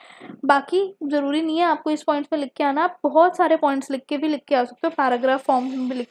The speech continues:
के आ सकते हो। मैं आपको दोनों तरीके से बता दूंगी, इतने सारे इसके पॉइंट्स दे दूंगी कि आप इसको ईजीली क्रिटिकल एनालाइज कर सको, ठीक है। अब पहली बात तो हमने कहा कि ये स्टोरी है जो ये अराउंड करती है एक किसके,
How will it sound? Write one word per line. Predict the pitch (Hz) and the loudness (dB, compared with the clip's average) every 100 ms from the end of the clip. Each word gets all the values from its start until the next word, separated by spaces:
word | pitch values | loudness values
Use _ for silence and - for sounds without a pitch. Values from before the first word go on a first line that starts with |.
| - | 0
के | |
आ | 247 | 0
सकते | 247 - 320 | 0 -8 -8
हो। | 339 | -4
मैं | 302 | -2
आपको | 277 262 330 | -2 -2 -4
दोनों | 302 277 247 | -2 -2 -2
तरीके | 247 247 - 262 | -2 -2 -2 -4
से | 302 | 0
बता | 285 247 226 | 2 2 0
दूंगी, | 240 277 | 0 -2
इतने | 320 - 339 | -2 -2 -2
सारे | 339 269 277 | 4 4 4
इसके | 277 302 | 2 -2
पॉइंट्स | 294 247 254 254 | 0 -2 -2 -4
दे | 247 | -4
दूंगी | 254 262 294 | -4 -6 -4
कि | 330 | -2
आप | 285 | -2
इसको | 277 - 269 | -4 -8 -10
ईजीली | 269 262 269 285 | -8 -8 -8 -8
क्रिटिकल | 247 233 233 254 | -8 -8 -4 -2
एनालाइज | 247 233 226 226 233 | -2 -4 -2 -2 -4
कर | 208 | -10
सको, | 208 190 - 240 _ _ _ _ _ _ _ _ - | -10 -16 -18 -20 _ _ _ _ _ _ _ _ -4
ठीक | 349 392 | -2 0
है। | 415 - _ _ _ | -2 -4 _ _ _
अब | 330 359 | 2 4
पहली | 370 359 330 330 | 4 4 4 6
बात | 302 302 302 | 8 8 6
तो | |
हमने | 349 311 | 2 2
कहा | 311 302 320 | 0 4 4
कि | 339 392 381 | 4 4 4
ये | |
स्टोरी | 381 - 269 254 311 | 2 -2 0 2 4
है | 339 254 | 4 4
जो | 247 269 359 - | 2 2 0 0
ये | 285 339 | 4 6
अराउंड | 285 277 262 294 | 8 8 8 4
करती | 320 269 240 262 254 | 4 4 4 -4 2
है | 277 320 | 4 4
एक | 285 285 - | 2 -2 0
किसके, | 294 - 330 370 | -2 0 0 0